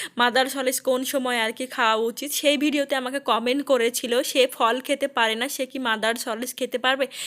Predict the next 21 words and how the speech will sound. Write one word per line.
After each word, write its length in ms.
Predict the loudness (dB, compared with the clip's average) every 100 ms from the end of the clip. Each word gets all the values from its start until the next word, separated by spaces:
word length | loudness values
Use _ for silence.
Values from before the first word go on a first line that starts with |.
| -12 0
তাকে 220 | 2 4
আমি 140 | 2
অ্যানসার 560 | 4 2 0 0 0 0
দেব, 220 | -2 0
অর্থাৎ 500 | 2 2 0 -6 -4
উত্তর 320 | -6 -2 -2
দেব 300 | 2 2 2
এই 240 | 4 4 4
ভিডিওর 440 | 0 -8 -2 -2
মাধ্যমে। 600 | 0 -4 -2 -4 -4 -8 -10 -14 -14 2
তাকে 240 | 2 4
আমি 220 | 0 0
তা 320 | 0 2 4 2
সাজেস্ট 520 | 2 2 2 -2 -2
করেছিলাম, 760 | 2 2 2 0 2 2 0
সে 240 | -4 0 2
যদি 300 | 2 -2 -2
কোনো 320 | 0 0 0
ফ-, 140 | -2
আহ, 320 | -2 0 0 0
মানে 300 | -2 -2